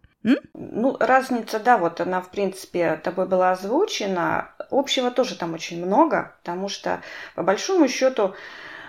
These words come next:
Speaker 2: э, сказкотерапия, она тоже подразумевает часто много интерактива, и это помимо работы с текстом, э, изобразительное искусство, то есть мы подключаем рисование, это и дополнительно игры,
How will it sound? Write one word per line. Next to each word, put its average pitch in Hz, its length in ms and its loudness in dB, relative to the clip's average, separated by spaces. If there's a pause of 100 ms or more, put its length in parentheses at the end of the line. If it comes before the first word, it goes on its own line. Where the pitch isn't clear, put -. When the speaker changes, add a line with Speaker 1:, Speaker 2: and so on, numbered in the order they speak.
Speaker 2:
э, - 320 -4
сказкотерапия, 214 920 -2
она 185 140 0
тоже 196 240 -2
подразумевает 180 840 2
часто 156 600 -2 (140)
много 180 320 -2
интерактива, 190 760 2
и 175 360 -2
это 170 540 0 (320)
помимо 180 680 0 (360)
работы 185 400 -4
с 185 100 -12
текстом, 151 640 -4 (120)
э, - 180 -10
изобразительное 240 920 0
искусство, 208 420 -6
то 170 120 -4
есть 165 180 -4
мы 190 100 0
подключаем 165 600 -6
рисование, 226 880 0
это 170 320 -4
и 165 300 -2
дополнительно 156 720 -2
игры, 143 480 -6